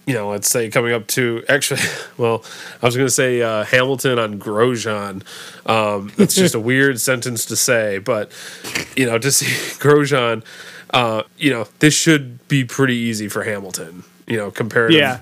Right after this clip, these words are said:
Speaker 1: to, like, trying to get around, uh, like, Perez, for example. Um, yeah, Bottas had his work cut out for him too, but, um, you know, Bottas made it back up from seventh to fifth by the end of the race, whereas Hamilton was dead last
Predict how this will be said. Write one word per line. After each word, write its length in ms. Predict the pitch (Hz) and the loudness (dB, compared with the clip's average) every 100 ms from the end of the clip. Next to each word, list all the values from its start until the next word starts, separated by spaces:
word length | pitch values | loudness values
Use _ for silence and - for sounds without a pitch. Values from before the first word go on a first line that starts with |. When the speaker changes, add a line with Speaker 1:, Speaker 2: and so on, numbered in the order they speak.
| - - 131 - | -14 -12 -8 0
Speaker 1:
to, 120 | 131 | 0
like, 220 | 110 104 | 0 -4
trying 160 | - 107 | -6 -6
to 80 | 98 | -6
get 120 | 104 | -6
around, 360 | 104 101 101 101 | -6 -6 -6 -6
uh, 220 | 98 95 | -6 -8
like, 180 | 95 - | -8 -2
Perez, 580 | 113 107 98 98 - - | 0 0 -4 -4 -6 -6
for 200 | - 98 | -8 -8
example. 560 | 92 98 90 90 90 - - - - | -8 -10 -8 -10 -10 -16 -20 -18 -6
Um, 480 | 101 98 92 87 - 151 | -4 -2 -6 -10 0 4
yeah, 140 | 135 | 6
Bottas 400 | 151 170 165 127 | 6 2 0 0
had 260 | 123 107 110 | -2 -2 -8
his 160 | 104 | -4
work 160 | 110 98 | -4 -2
cut 160 | 110 | -4
out 180 | 104 101 | -2 -4
for 80 | 104 | -6
him 100 | 95 | -6
too, 260 | 117 135 107 | 0 0 2
but, 440 | 151 139 113 - - - _ _ _ - | 2 2 2 -4 -14 -20 _ _ _ -2
um, 400 | 107 101 95 - _ | -2 -2 -6 -12 _
you 80 | 156 | 0
know, 60 | 131 | 2
Bottas 420 | 170 185 180 156 | 2 2 0 2
made 160 | 143 127 | 0 0
it 80 | |
back 220 | 117 113 123 | 0 0 -2
up 120 | 107 | -4
from 180 | 107 95 | -6 -4
seventh 680 | - 180 143 123 110 - - - | 0 0 2 -2 -4 -12 -14 -8
to 140 | 107 | -6
fifth 440 | - - 196 147 - | -4 0 2 0 -4
by 140 | 107 | -2
the 120 | 104 | -2
end 100 | 104 | -4
of 60 | 101 | -4
the 80 | 104 | -2
race, 340 | 104 104 - | -2 -2 -2
whereas 580 | 120 117 113 107 101 - - | 0 0 0 -2 -4 -6 0
Hamilton 720 | 151 175 147 120 107 107 101 | 0 2 -2 -2 -4 -4 -8
was 300 | 110 98 - - _ | -8 -6 -8 -16 _
dead 300 | 170 160 143 | 4 4 4
last 680 | 135 143 117 98 98 - | 0 0 -2 -6 -8 -8